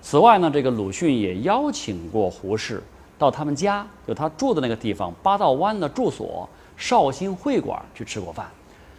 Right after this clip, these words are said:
那去过鲁迅家里吃饭的人呢，确实不多，这算是其中之一了。可见两个人当时他们的私交还是不错的，只不过就是后来由于，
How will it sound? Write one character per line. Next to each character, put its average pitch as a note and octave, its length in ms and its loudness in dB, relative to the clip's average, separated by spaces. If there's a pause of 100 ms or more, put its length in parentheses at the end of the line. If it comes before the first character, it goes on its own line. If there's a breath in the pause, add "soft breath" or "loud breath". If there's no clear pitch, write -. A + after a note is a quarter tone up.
(260 loud breath)
那 A2+ 280 2
去 F3+ 460 2
过 A2+ 280 2
鲁 G2 340 -4
迅 B2+ 300 -2
家 G#3 260 -2
里 C#3 120 -6
吃 - 260 -6
饭 G#2 240 -6
的 F2 60 -12
人 E2+ 120 -12 (120)
呢， F2 80 -12 (240)
确 C3 180 -2
实 G2 80 -8
不 A2+ 160 -4
多， C#3+ 260 -2 (260)
这 A#2 180 -2
算 A2+ 260 -2
是 G2 80 -8
其 - 160 -10
中 F#2+ 200 -8
之 F2 180 -14
一 F2+ 180 -12
了。 D#2+ 80 -16 (760 loud breath)
可 A2+ 120 -6
见 A#2+ 140 2
两 F2 180 -4
个 F2+ 60 -8
人 A2 140 -2
当 D3+ 200 -2
时 A2+ 160 -8
他 A2+ 140 -8
们 C3 80 -6
的 F#2+ 100 -6
私 - 220 -10
交 D#3 180 -2
还 D3 200 -10
是 D#3+ 80 -8
不 C#3+ 120 -6
错 E3+ 300 -4
的， - 100 -14 (160)
只 - 140 -12
不 G2 120 -6
过 C#3 120 -2
就 A2 60 -4
是 A2 60 0
后 C#3+ 200 -2
来 A2+ 120 2
由 A#2 100 2
于， A#2+ 220 0